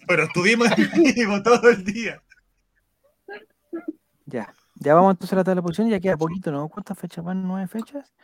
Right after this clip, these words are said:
Speaker 2: Eh, vamos a la pregunta número diez. Atención, por favor.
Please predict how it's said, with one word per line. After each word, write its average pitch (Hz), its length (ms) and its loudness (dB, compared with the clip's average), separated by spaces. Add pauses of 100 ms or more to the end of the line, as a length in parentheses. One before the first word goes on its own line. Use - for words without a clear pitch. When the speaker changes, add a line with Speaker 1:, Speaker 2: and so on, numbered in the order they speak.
(720)
Speaker 2:
Eh, 147 1120 -6
vamos 170 300 -4
a - 20 -4
la 165 100 -4
pregunta 165 320 -2
número 160 300 2
diez. 185 240 2
Atención, 180 560 -6
por 180 120 -8
favor. 170 340 -6